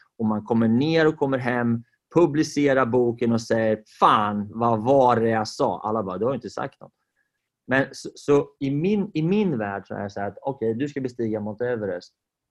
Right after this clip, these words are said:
Du börjar med att bestiga Hammarbybacken.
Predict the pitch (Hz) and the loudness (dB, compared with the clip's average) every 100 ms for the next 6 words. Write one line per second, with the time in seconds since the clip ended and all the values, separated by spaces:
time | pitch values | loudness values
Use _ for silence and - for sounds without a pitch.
0 | _ _ _ _ _ - 110 135 135 - | _ _ _ _ _ -12 -4 -2 -2 -6
1 | _ _ _ _ _ _ - 110 160 147 | _ _ _ _ _ _ -14 2 6 6
2 | 135 170 175 123 120 117 120 113 110 110 | 6 2 0 0 0 -2 -2 0 0 -2
3 | 123 107 104 110 107 135 - 98 85 | -2 -2 -2 -4 -4 -6 -6 -12 -12